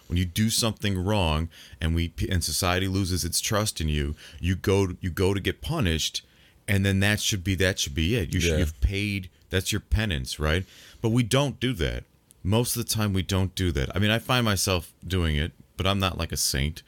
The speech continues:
Speaker 1: And it's kinda, like, situational. But mo-, most, I feel like if you've gone to prison, society judges you forever,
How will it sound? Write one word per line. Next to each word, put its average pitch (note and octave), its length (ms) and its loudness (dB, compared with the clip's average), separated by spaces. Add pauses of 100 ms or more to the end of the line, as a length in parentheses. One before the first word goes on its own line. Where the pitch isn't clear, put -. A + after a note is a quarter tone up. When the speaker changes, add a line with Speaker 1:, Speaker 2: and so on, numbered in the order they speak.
(520)
Speaker 1:
And G#2+ 120 0
it's A2+ 120 -2
kinda, A#2+ 240 0
like, G#2 160 0
situational. G2+ 680 0
But E2 160 -2
mo-, G2+ 160 0
most, A#2+ 280 0
I G#2 80 -2
feel G#2+ 160 -2
like G2 160 0 (280)
if F2 140 -2
you've G#2+ 180 -4
gone A2+ 280 2
to G#2 40 0
prison, G#2 380 0
society G2 460 2
judges F2 420 0
you E2 80 0
forever, - 560 -4